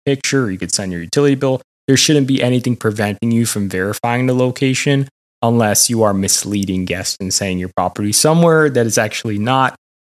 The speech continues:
Um, it happens a lot in Orlando. Um, Orlando has cities around it that are more short-term rental friendly, like Davenport and Kissimmee.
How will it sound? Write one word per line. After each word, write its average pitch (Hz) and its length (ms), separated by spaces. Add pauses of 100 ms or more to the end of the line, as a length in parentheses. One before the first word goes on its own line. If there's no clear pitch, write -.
Um, 113 180
it 117 60
happens 190 400
a 160 60
lot 139 260
in 139 80
Orlando. 117 680
Um, 107 360
Orlando 127 540
has 123 460
cities 123 360
around 110 360
it 143 160
that 113 120
are 110 120
more 113 220
short-term 110 440
rental 101 320
friendly, 147 320
like 95 220
Davenport 110 500
and 104 160
Kissimmee. 143 460